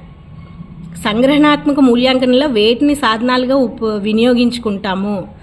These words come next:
ఒకటి, రెండు. అంటే రాత పరీక్ష, మౌఖిక ప-, పరీక్ష, వీటినే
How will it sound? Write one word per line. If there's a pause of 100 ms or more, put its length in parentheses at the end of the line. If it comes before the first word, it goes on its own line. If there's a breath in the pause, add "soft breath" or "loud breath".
(520 loud breath)
ఒకటి,
రెండు. (1200 loud breath)
అంటే
రాత
పరీక్ష, (220)
మౌఖిక
ప-,
పరీక్ష,
వీటినే